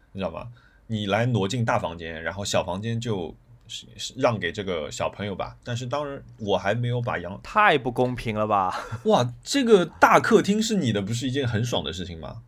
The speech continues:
Speaker 2: 但毕竟不是一个
Speaker 1: 不会吗？
Speaker 2: 私密的空间嘛。
Speaker 1: 哎，你，他原来那个也不，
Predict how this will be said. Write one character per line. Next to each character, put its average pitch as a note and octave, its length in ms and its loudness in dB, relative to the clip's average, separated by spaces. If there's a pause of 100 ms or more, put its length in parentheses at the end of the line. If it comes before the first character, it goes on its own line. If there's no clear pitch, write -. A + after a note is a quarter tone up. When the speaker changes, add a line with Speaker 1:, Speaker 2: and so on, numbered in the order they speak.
(400)
Speaker 2:
但 G3 140 0
毕 A3+ 180 0
竟 F3 220 0
不 B2 140 -4
是 D3 160 -2
一 - 20 2
个 A#2+ 60 4
Speaker 1:
不 A#2+ 80 4
会 C#3+ 60 6
吗？ A#2+ 100 2
Speaker 2:
私 G#2+ 160 0
密 D#3 120 -2
的 G#2 120 -2
空 A#2 200 -6
间 A#2+ 220 -2
嘛。 F2 240 -8 (1800)
Speaker 1:
哎， C#3 80 0
你， A#2 460 0
他 G3 120 2
原 D3 240 2
来 F#3+ 140 -2
那 G3+ 100 -2
个 D#3 80 2
也 G2 160 2
不， G#2 200 -4